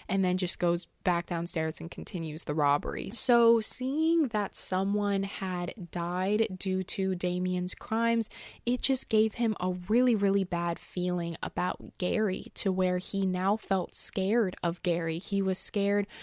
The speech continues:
to walk away from Gary. He didn't know what Gary was capable of doing.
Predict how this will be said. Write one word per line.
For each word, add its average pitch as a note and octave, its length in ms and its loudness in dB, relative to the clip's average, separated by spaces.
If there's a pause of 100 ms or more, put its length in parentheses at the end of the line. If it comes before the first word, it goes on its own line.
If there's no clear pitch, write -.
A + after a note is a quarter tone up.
(140)
to A#3 160 2
walk G3 300 2
away G3+ 260 2
from B3+ 240 0
Gary. A#3+ 420 4
He G3+ 200 -2
didn't G3 340 2
know F#3 180 4
what G#3 260 4
Gary F#3+ 300 2
was F3+ 220 0
capable F#3+ 580 0
of F3 160 -4
doing. C4 440 4